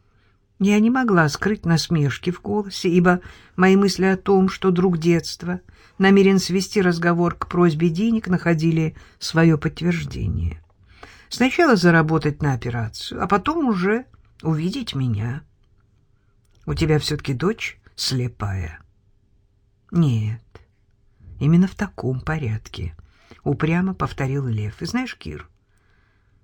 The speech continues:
как я вдруг понял, что хочу тебя увидеть больше всего на свете, а? И как же?» У себя в Братске я как-то зашёл в пивную, куда по пятницам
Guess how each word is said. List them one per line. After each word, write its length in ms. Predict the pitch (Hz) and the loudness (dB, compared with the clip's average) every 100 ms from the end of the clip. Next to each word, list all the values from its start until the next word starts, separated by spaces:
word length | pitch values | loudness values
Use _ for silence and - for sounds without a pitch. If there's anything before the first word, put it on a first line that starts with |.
| _ _ | _ _
как 240 | - 165 165 | -4 -2 0
я 200 | 170 156 | 0 0
вдруг 440 | 131 151 160 - | -2 -4 -4 -6
понял, 580 | - 208 196 175 160 156 _ _ _ _ _ - | -6 -4 0 0 -2 -8 _ _ _ _ _ -10
что 220 | - 165 | -4 -2
хочу 340 | - 165 170 | -2 -4 -4
тебя 300 | 147 151 160 | -6 -4 -2
увидеть 400 | 160 151 147 143 | -2 -4 -4 -6
больше 300 | 147 147 - | -6 -6 -6
всего 300 | - 170 - | -8 -8 -6
на 140 | 151 165 | -6 -6
свете, 460 | - 120 107 - | -6 -6 -6 -8
а? 120 | 170 - _ _ _ _ _ _ _ _ _ _ _ | -8 -8 _ _ _ _ _ _ _ _ _ _ _
И 120 | 151 | -6
как 380 | - - 87 - | -4 -6 -6 -8
же?» 240 | - 220 247 _ _ _ _ _ _ _ _ _ _ _ - - - | -8 -8 -8 _ _ _ _ _ _ _ _ _ _ _ -20 -20 -4
У 60 | 180 | -2
себя 280 | 196 214 208 | 2 2 2
в 80 | |
Братске 680 | 190 262 311 - - - 98 - _ _ - _ - - _ | 2 0 -2 -8 -12 -10 -10 -10 _ _ -20 _ -20 -20 _
я 100 | 208 | -4
как-то 260 | 202 190 214 | -2 0 2
зашёл 340 | 202 233 330 | 2 0 -4
в 60 | 311 | -4
пивную, 520 | - 160 170 175 160 | 0 4 6 6 4
куда 200 | 160 170 | 2 2
по 120 | 175 | 2
пятницам 560 | 175 175 165 156 160 160 | 0 0 0 -4 -4 -6